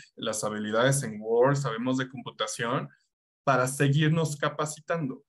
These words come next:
Pero por mucho que te digan en un curso, "Tienes que cubrir punto A, punto B, punto C", resulta que después llega otro investigador de la comunicación, de la publicidad y dice, "No,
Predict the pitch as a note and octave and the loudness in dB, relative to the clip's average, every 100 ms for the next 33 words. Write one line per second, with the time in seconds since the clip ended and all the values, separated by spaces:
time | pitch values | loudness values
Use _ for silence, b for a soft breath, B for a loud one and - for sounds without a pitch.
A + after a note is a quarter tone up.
0 | _ - F3 D#3+ G#3 G3+ C4 C4 - F3 | _ -2 0 4 4 4 2 0 -4 -2
1 | D#3+ F3 F#3+ D#3+ D#3 D3+ D#3 D3+ B2 - | 0 0 2 4 2 2 2 2 -4 -12
2 | b b b F#3 G3 G#3 G#3 D#3 C#3+ C#3+ | b b b 2 4 4 2 0 4 6
3 | C#3+ C#3 C#3 C3 B2 A#2+ C3+ C3 B2+ A#2+ | 6 6 4 4 2 2 2 2 -2 -6
4 | A#2+ A#2 A2+ - A2 - C3+ C4+ E4+ - | -2 2 0 0 -8 -2 0 0 0 -6
5 | _ _ - F#3 F#3 C4 C4 C4 C#3 C#3+ | _ _ -4 -2 2 2 2 2 0 2
6 | G3 G3+ G#3 G3 F#3 G3 E3+ C#3+ C#3 B2 | 4 4 2 0 0 0 2 2 0 0
7 | C#3 F#3 F#3 C3+ B2 A2+ A2+ A#2 - G3 | 2 2 0 0 -2 -8 -4 -4 -4 -2
8 | F#3 C#3 C3 C3 - C#3+ G3 F#3 E3 C#3+ | 0 0 -2 -4 -2 2 2 2 -2 0
9 | D3 E3 F#3 | 2 4 4